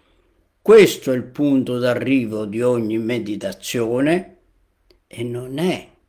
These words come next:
il rincoglionimento della nostra funzione umana, ma è proprio la nostra funzione umana che ci può far raggiungere questo risultato, se la si usa con coraggio.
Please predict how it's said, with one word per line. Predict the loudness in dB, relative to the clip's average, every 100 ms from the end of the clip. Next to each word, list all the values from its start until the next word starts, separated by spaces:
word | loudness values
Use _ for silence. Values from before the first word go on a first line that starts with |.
| _ _ -4
il | -2 -2
rincoglionimento | 0 -2 0 -2 -2 -4 -4 -4 -4 -4 -6 -8 -12
della | -10 -10 -8
nostra | -8 -10 -14 -16
funzione | -14 -14 -12 -14 -14 -14
umana, | -14 -16 -16 -16 -18 _ _ _ _ _ _ _ _
ma | 2 4
è | 4
proprio | 2 0 2 4
la | 4
nostra | 4 2 -2
funzione | -2 -2 -4 -4 -4
umana | -4 -2 0 2 0
che | 0 -6
ci | -8 -8
può | -2 -2
far | -2 -8 -6 -4 -2 -6 -12 _ _ _ _ -10
raggiungere | -2 0 0 -2 2 2 2 0 -6 -6
questo | -8 -10 -10
risultato, | -12 -12 -14 -16 -14 -14 -14 -16 -16
se | -10 -8
la | -6 -6
si | -6
usa | -6 -6 -8 -10 -10 -10 -14 _ _ _ _ _
con | 4 6 6
coraggio. | 2 -8 -8 -12 -16 -8 -6 -6